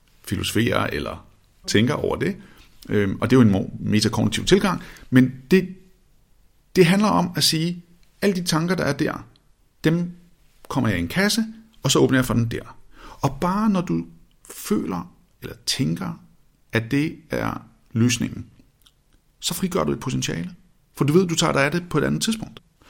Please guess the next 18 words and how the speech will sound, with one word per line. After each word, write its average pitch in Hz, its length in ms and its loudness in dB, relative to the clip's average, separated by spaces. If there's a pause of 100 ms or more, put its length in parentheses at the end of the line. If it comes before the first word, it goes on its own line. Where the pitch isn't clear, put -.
(540)
Og 135 220 -2
det 247 80 6
er 254 40 6
jo 139 140 4
tilbage 78 300 0
til - 120 -4
autonomien, 107 640 0 (960)
hvor 131 160 0
du 135 240 -2 (160)
går 123 120 0
ind 123 140 -4
og 117 120 -4
tager 113 340 -6 (160)
kontrol - 380 -4
over - 200 -4
det. - 80 -8 (460)
Og, 113 100 -2 (140)
og, 120 100 0